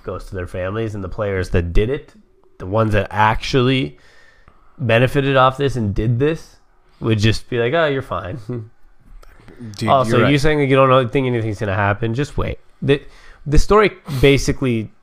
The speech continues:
Speaker 1: was brewing yesterday. The M L B's taking their time,
Speaker 2: Yeah,
Speaker 1: but,
Speaker 2: you're right.
Speaker 1: I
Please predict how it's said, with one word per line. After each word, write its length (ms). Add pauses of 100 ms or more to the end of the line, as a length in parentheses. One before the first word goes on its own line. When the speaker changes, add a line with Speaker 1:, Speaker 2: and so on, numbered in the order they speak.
(340)
Speaker 1:
was 200
brewing 400
yesterday. 580 (640)
The 80
M 60
L 80
B's 140
taking 280
their 100
time, 360
Speaker 2:
Yeah, 140
Speaker 1:
but, 100
Speaker 2:
you're 120
right. 200
Speaker 1:
I 20